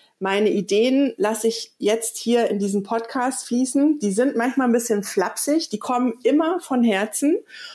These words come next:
und sind mit einem Mindset, ähm, präsentiert von,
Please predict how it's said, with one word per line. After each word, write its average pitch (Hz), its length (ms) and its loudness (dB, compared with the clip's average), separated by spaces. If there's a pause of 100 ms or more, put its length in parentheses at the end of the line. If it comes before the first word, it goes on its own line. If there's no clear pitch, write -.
(120)
und 226 220 4
sind 277 380 2 (280)
mit 226 220 0
einem 214 340 0
Mindset, 262 800 -2
ähm, 214 340 0 (160)
präsentiert 233 800 0
von, 233 480 0